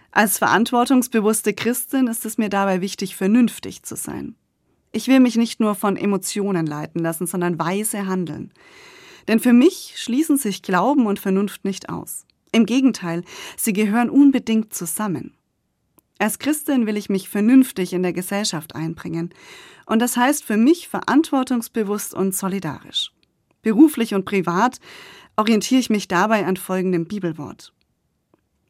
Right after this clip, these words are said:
„Denn Weisheit wird in dein Herz kommen und die Erkenntnis wird dich mit Freude erfüllen.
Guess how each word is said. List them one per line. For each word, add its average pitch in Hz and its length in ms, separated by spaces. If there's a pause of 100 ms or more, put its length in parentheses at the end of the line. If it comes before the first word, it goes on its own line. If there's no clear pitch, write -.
„Denn 214 180
Weisheit 185 680
wird 202 120
in 190 80
dein 185 160
Herz 190 400
kommen 180 440 (600)
und 220 160
die 233 80
Erkenntnis 254 720
wird 226 160
dich 233 140
mit 220 120
Freude 185 440
erfüllen. - 520